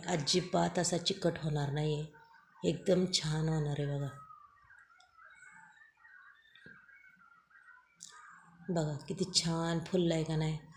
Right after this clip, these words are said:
त्याच्यावर एक मिनिटभर झाकण ठेवीत जायचं, छान फुलतं बघा.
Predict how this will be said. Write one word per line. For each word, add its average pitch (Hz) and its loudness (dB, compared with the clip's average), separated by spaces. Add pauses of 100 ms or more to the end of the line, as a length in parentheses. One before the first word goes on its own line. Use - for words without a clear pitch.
(240)
त्याच्यावर 185 4
एक 185 4
मिनिटभर 170 4
झाकण 156 2
ठेवीत 139 0
जायचं, 135 -6 (800)
छान 165 4
फुलतं 156 -4
बघा. 151 -2